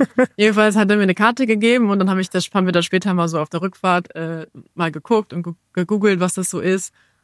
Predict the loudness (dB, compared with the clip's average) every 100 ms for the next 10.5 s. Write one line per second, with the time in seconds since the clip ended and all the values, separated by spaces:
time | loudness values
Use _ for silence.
0 | _ _ -4 -2 -2 -2 0 0 -2 -4
1 | 0 2 2 0 -6 _ _ -8 -4 2
2 | 2 2 4 4 6 4 2 2 0 0
3 | -2 -2 -4 -4 -4 -6 -10 -10 -8 -8
4 | -8 -4 0 0 -2 -6 -6 -8 -8 -8
5 | -4 -4 -4 -8 -6 -8 -10 -12 -8 -4
6 | -2 -2 -6 -14 _ _ _ -8 -6 -8
7 | -8 -8 -8 -8 -6 -6 -4 -2 -2 -4
8 | -10 -14 -8 0 2 2 0 0 0 0
9 | -2 -2 -2 0 0 0 0 0 0 2
10 | 2 0 0 0 -2